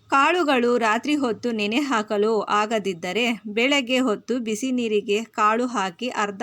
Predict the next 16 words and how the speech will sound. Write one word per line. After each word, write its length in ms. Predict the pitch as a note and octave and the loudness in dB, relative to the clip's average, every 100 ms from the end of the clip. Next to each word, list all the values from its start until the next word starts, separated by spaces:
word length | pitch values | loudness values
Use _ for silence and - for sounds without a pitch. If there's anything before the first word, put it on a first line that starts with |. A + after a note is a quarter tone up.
| C4 | -4
ಗಂಟೆ 320 | A#3+ G#3+ A3 | -4 -4 -4
ಆದ 240 | G#3 G3+ G3+ | -2 -4 -6
ನಂತರ 340 | G3+ G#3 G#3+ D#4+ - - _ - | -8 -10 -6 -8 -8 -20 _ 0
ಯೂಸ್ 300 | C#4 D4 A#3 | 2 2 2
ಮಾಡಿ. 360 | G3+ E3+ D#3 - _ _ _ _ | -2 -2 -6 -14 _ _ _ _
ಕಾರ್ನ್‌ಫ್ಲೋರ್ 680 | - C#4 E4 A4+ C4+ B3+ B3 | 0 2 2 0 0 2 2
ಸ್ವಲ್ಪ 400 | - A3+ G#3+ A#3+ A#3 | 0 0 0 -2 -2
ವಿನಿಗರ್ 500 | A3 A3 A3 A3+ A#3 | -2 -2 -2 -2 -2
ಹಾಕಿ 540 | A3 G3 F#3 B3 B3+ | -2 -4 -2 -2 -2
ಮಿಕ್ಸ್ 360 | A3 A#3 - A#3+ | 0 -4 -4 -4
ಮಾಡಿದರೆ 600 | A3 F#3 F3 F3+ A#3+ G3+ _ _ _ - | -4 -4 -6 -4 -2 -4 _ _ _ 0
ಕಾರ್ನ್‌ಫ್ಲೋರ್ 600 | A#3 B3 D4+ B3 B3 A3+ | 4 4 2 0 0 2
ಬಿಳಿ 300 | G#3 G#3 A3 | 2 2 0
ಬಣ್ಣ 300 | G3+ G3 G#3 | -2 -4 -4
ಹಾಗೆ 500 | B3+ A3+ G3 F#3 A#3 | -4 -2 -2 -2 -4
ಇರುತ್ತದೆ. 640 | - B3 A3 F#3+ E3+ - | -2 -4 -4 -8 -10 -12